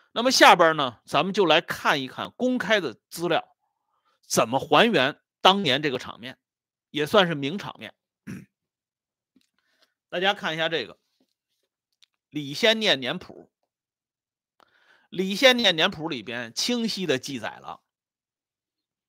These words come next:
许家屯的回忆，那一次所谓的全国性的，呃，工作会议是客观存在的。时间是公元一九七七年八月四号，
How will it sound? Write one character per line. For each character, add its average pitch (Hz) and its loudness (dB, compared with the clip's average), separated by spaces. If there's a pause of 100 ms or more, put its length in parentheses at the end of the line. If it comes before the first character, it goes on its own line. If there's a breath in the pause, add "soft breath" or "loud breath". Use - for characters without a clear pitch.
(100)
许 160 -8
家 220 10
屯 165 -2
的 180 4
回 117 -4
忆， 185 -10 (540)
那 214 2
一 175 2
次 175 -4
所 113 -6
谓 160 0
的 143 -2
全 185 -4
国 151 0
性 175 -6
的， 127 -2 (800)
呃， 127 0
工 202 -4
作 190 4
会 190 2
议 185 -12 (360)
是 131 -10
客 180 2
观 170 2
存 120 -12
在 139 -2
的。 - -20 (1300)
时 202 -10
间 233 -4
是 139 -12 (480)
公 262 4
元 170 8
一 202 -8
九 151 -2
七 - -10
七 180 -8
年 123 0
八 180 8
月 147 0
四 143 -6
号， - -12